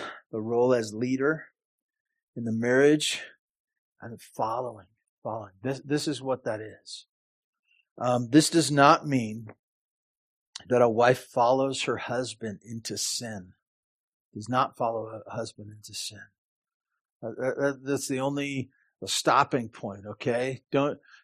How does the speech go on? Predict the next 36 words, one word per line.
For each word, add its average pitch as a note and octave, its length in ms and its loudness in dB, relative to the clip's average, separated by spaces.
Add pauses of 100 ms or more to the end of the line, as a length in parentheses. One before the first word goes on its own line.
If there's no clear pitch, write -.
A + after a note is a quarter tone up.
(200)
you C3+ 140 -2
know, A#2 200 -2
don't, C3 260 -2
don't D3 180 4
hold D#3+ 200 12
that D3 180 12
as B2+ 160 6
the A#2 120 -6
trump C#3 300 0
card C3 340 8
where A#2+ 120 -2
you're B2 200 2
always C3 340 6
holding B2+ 380 2
back A#2 280 0
saying, A2 300 -4
"Well, A#2+ 160 6
I D#3+ 100 12
think E3 280 6
that's B2 280 2
sin," B2+ 400 0
or, G#2+ 180 -4 (220)
"I D#3 120 12
think E3+ 180 10
there's D3 180 8
a C3+ 80 4
bad C3 300 4
motive B2+ 360 4
in A#2 120 -8
there." A2 300 -2
And G#2+ 160 -6 (260)
so C3+ 100 -2
I'm C3 120 4
always D#3+ 360 12
saying D#3 340 6
no. C3+ 520 10